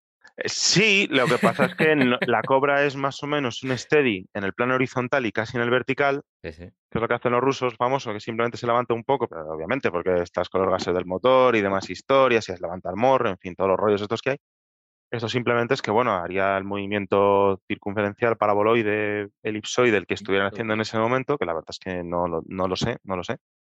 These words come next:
Speaker 1: Eh, algún vídeo ha habido por, por ahí por YouTube, pero creo que lo quitaron hacía muchos años, porque algo yo de esto sí que vi.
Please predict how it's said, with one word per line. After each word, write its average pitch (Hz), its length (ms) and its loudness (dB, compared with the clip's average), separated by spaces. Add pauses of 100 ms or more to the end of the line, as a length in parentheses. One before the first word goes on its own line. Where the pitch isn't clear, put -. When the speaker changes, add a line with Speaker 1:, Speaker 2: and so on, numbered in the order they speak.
(580)
Speaker 1:
Eh, - 60 -2
algún 104 340 0
vídeo 110 180 4
ha - 20 2
habido 104 260 2
por, 95 260 0
por 98 140 -2
ahí 98 80 0
por 92 160 -4
YouTube, 95 260 -4
pero 95 140 -4
creo 104 160 -2
que 98 60 -2
lo 90 80 0
quitaron 90 260 -4
hacía 82 220 -8
muchos 87 320 -14
años, 85 280 -10
porque 87 200 -2
algo 107 160 4
yo 107 120 4
de 110 80 4
esto 110 200 -8
sí 107 100 -14
que 87 140 -10
vi. 90 100 -8